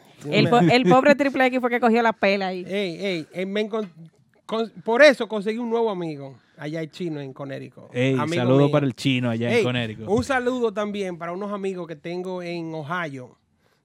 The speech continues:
Speaker 2: Allá está Wilson Mejía y Anulfo, que me di-, son,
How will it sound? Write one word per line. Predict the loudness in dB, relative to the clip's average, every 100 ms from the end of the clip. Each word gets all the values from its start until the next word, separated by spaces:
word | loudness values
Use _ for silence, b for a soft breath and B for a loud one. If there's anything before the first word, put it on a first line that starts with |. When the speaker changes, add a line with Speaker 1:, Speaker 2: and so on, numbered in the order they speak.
| -14
Speaker 2:
Allá | -10 -8
está | -6 -4 -4 -4
Wilson | -4 -4 -4 -6
Mejía | -4 -4 -4 -6 -8
y | -10 -8
Anulfo, | -6 -6 -8 -12
que | -14
me | -10 -10
di-, | -10 -12
son, | -8 -8 -8 -16